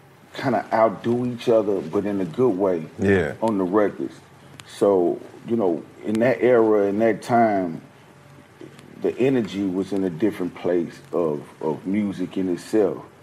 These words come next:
Speaker 2: Let me ask you this. Like, you was coming up in a time where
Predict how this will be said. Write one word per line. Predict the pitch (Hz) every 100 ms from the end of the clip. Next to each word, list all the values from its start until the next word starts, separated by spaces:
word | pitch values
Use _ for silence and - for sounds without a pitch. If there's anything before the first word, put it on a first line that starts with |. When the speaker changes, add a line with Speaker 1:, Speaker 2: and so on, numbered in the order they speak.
| -
Speaker 2:
Let | 170 226
me | 202
ask | 175 156
you | 156
this. | 147 104 82
Like, | 85 95 101
you | 311
was | 262 170
coming | 160 127 110
up | 104 107
in | 98
a |
time | 92 107 95 90 92 - - - - - -
where | 135 107 98